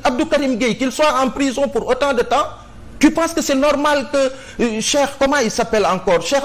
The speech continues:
Omar Diagne, qu'il soit en prison? Mais tout ça, tout, mais jamais il n'y a eu autant de détenus politiques et de détenus d'opinion au Sénégal. Donc,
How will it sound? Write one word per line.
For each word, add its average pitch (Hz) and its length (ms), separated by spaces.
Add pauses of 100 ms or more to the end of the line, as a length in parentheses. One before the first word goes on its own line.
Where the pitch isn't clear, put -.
Omar 262 200
Diagne, 220 280
qu'il 247 140
soit 294 220
en 247 80
prison? 254 360 (2000)
Mais 202 140 (180)
tout 311 220
ça, 254 360
tout, 262 120 (100)
mais 190 240
jamais 302 360
il 254 120
n'y 240 80
a 233 100
eu 214 260
autant 247 280
de 185 100
détenus 226 480
politiques 233 420
et 233 80
de 190 100
détenus 226 520
d'opinion 247 460
au 247 40
Sénégal. 262 400 (420)
Donc, 220 240